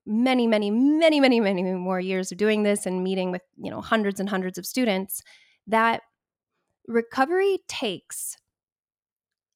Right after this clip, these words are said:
at the minimum, minimum, this is my, my belief, m-, minimum of three years from which the point that you fully commit. Now, now I, this is what we're gonna dive into in this show, because there is a difference between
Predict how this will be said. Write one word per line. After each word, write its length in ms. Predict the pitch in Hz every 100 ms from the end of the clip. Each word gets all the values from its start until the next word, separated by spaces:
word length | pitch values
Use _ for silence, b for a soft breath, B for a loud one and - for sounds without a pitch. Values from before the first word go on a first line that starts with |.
| -
at 180 | 302 320
the 100 | 370
minimum, 720 | 277 269 262 196 - - 226 _ -
minimum, 540 | 233 233 196 - 247 - _
this 260 | 277 214 202
is 80 | 196
my, 140 | 196
my 140 | - 190
belief, 300 | 185 214 -
m-, 200 | 214 214
minimum 420 | 233 233 190 214 262 _ _ -
of 120 | 202
three 420 | - - 277 320
years 600 | 339 226 220 403 - - - _ _ _ _ _ _ -
from 200 | 254 262
which 180 | 320
the 80 | 415
point 300 | - 302 302
that 140 | 262 233
you 240 | 254 262
fully 580 | - - - 254 262 269
commit. 580 | - 208 - - - - _ _ _ _
Now, 200 | 240 226
now 160 | 233 226
I, 160 | 226 240 208
this 320 | 190 220 302
is 100 | 311
what 120 | 277
we're 60 | 254
gonna 120 | 220
dive 300 | 208 208 202
into 260 | 202 233
in 80 | 254
this 140 | 196 202
show, 180 | 202
because 300 | 254 254 220
there 120 | 226 339
is 120 | 339
a 40 |
difference 320 | 247 240 269
between 500 | - - 226 196 190